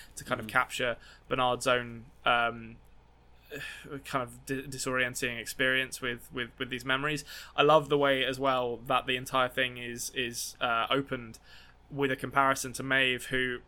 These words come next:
Speaker 1: in Maeve's case, she would rather die than experience the pain of the loss of her daughter, and that's con-, deliberately contrasted against, uh, Bernard, who, through these experiences, uh, or in, in his memories,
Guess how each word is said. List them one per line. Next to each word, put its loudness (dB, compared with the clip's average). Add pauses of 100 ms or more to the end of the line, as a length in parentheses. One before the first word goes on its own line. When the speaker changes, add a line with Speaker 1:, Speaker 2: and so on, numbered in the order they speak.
(160)
Speaker 1:
in -4
Maeve's 4
case, -2
she -2
would -2
rather 0
die 2
than -4
experience -4
the -6
pain -4 (140)
of -2
the 0
loss -2
of -10
her 2
daughter, 0 (300)
and -2
that's -2
con-, -6 (140)
deliberately -4
contrasted -2
against, -2
uh, 4
Bernard, 0 (400)
who, -2
through -2 (1000)
these -4
experiences, 0
uh, 0
or -2
in, -2
in -2
his -8
memories, 0